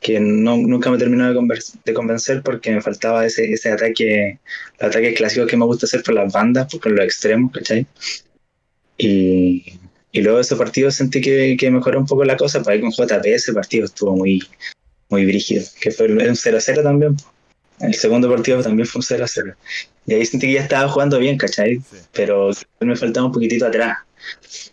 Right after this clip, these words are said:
Speaker 1: Y ya en, en los partidos siguientes como que cambié un poquitito la estrategia y, y empecé a analizar igual, po.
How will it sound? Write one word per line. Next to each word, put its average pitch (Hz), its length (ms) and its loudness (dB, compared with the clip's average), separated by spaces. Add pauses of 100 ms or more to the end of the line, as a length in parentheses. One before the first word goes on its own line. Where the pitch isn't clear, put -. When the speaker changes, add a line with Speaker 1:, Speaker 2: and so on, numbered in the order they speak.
(280)
Speaker 1:
Y 107 160 -2
ya 113 240 2
en, 120 260 2
en 113 120 0
los 107 100 -2
partidos 127 380 -4
siguientes 127 520 -2
como 117 260 0
que 107 540 0
cambié 110 240 0
un 113 60 -2
poquitito 120 340 0
la 123 120 0
estrategia 123 920 0
y, 107 440 2
y 110 60 2
empecé - 280 -4
a - 20 0
analizar 127 420 0
igual, 147 240 2
po. - 240 -6